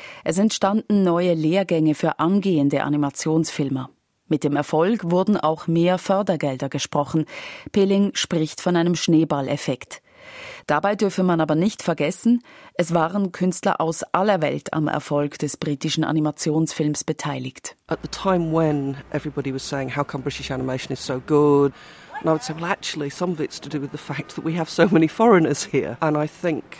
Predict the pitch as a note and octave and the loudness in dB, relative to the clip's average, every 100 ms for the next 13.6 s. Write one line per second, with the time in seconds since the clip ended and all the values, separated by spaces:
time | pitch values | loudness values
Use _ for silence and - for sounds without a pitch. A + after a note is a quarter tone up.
0 | - C#3 - F#3 F3 D3+ C#3+ - - D3 | -14 -12 2 6 6 4 -2 -4 -4 -2
1 | D3 C#3 D#3 C#3+ - - C3+ - C#3 C3 | -2 -2 -2 -4 -4 -6 -6 -2 -4 -4
2 | - C#3+ C#3 - - - - - - - | -4 -4 -4 -8 0 0 0 -8 -8 -10
3 | - - D#3+ D3+ D3 D3 - C#3 - F3 | -12 -4 4 4 4 -2 0 -2 -2 0
4 | D#3 D3 - D#3 D3 C#3+ D3 D3+ D3+ D#3+ | 2 0 -4 -2 -2 -2 -4 0 4 2
5 | - D#3+ - - D#3 C#3+ - D3+ C#3+ C#3 | 2 -4 -4 -2 0 0 -4 -4 -4 -4
6 | - D3 - - D#3 C#3+ C#3 - D3+ C#3+ | -8 -10 -6 0 2 2 -2 -4 -2 0
7 | C#3 D#3 C#3 - C#3+ C#3 C#3+ C#3 - - | 0 0 -2 -2 -4 -4 -6 -10 -8 -4
8 | D3 B2+ - B2 A2 - _ _ _ F3 | -2 -2 -4 -6 -6 -10 _ _ _ 0
9 | F3+ F3+ F#3+ F3+ G3 F#3 E3+ G3+ G#3 G#3+ | 0 0 0 0 -2 0 0 2 2 2
10 | G3 F3+ F#3+ F#3+ E3 E3 E3+ G#3 G#3 F3+ | 2 0 0 0 0 0 0 0 0 0
11 | D3+ D3 - D3 C#3+ - D3 C#3 - D#3+ | 0 -2 -2 -2 -2 -4 -6 -6 -2 -2
12 | D#3 - D3+ C#3+ D3+ D3+ D3+ - F3 F#3 | -2 -4 -2 -2 0 -2 -2 -2 0 -2
13 | - E3 D#3 D#3+ E3+ | -2 0 0 0 0